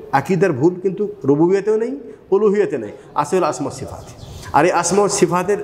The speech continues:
ভুলটা এখন বাংলাদেশে অনেক বেশি। মাতুরিদি, ও সব হানাফি ভাইয়েরা মাতুরিদি, আশায়েরা, হ্যাঁ, এদের মধ্যে ব্যাখ্যা আছে, মানে আ-, আসমা ক্ষেত্রে, সিফাতের ক্ষেত্রে কোনোটা অস্বীকার করেন,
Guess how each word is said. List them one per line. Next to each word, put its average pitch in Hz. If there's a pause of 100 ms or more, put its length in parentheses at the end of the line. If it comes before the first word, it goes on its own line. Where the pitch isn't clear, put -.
(120)
ভুলটা 165
এখন 175
বাংলাদেশে 139
অনেক 127
বেশি। 95 (580)
মাতুরিদি, 127 (400)
ও 123
সব 147
হানাফি 147
ভাইয়েরা 151
মাতুরিদি, 110 (360)
আশায়েরা, 110 (420)
হ্যাঁ, 196
এদের 180
মধ্যে 190 (180)
ব্যাখ্যা 156
আছে, - (280)
মানে 120
আ-, 120
আসমা 151
ক্ষেত্রে, 185
সিফাতের 156
ক্ষেত্রে -
কোনোটা 156
অস্বীকার 185
করেন, 196